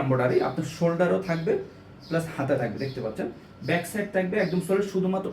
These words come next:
উপরে যে শোল্ডারটা, শোল্ডারটাতে এমব্রয়ডারি থাকবে, আর ফুল বডিতে একদম ক্লিন থাকবে। আর ফ্রন্ট সাইড আপনার এমব্রয়ডারি থাকবে। আমি যদি একটু ক্লোজলি এমব্রয়ডারি দেখাই, দেখতে পাচ্ছেন খুব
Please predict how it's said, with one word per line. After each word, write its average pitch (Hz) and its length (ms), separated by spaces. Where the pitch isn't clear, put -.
উপরে 180 300
যে 123 60
শোল্ডারটা, 151 420
শোল্ডারটাতে 160 520
এমব্রয়ডারি 127 380
থাকবে, 98 220
আর 120 120
ফুল 175 200
বডিতে 156 260
একদম 160 140
ক্লিন 139 220
থাকবে। 95 200
আর 135 100
ফ্রন্ট 160 240
সাইড 190 200
আপনার 226 200
এমব্রয়ডারি 143 360
থাকবে। 113 200
আমি 165 180
যদি 185 160
একটু 190 200
ক্লোজলি 160 280
এমব্রয়ডারি 156 400
দেখাই, 135 280
দেখতে 127 180
পাচ্ছেন 120 240
খুব 175 120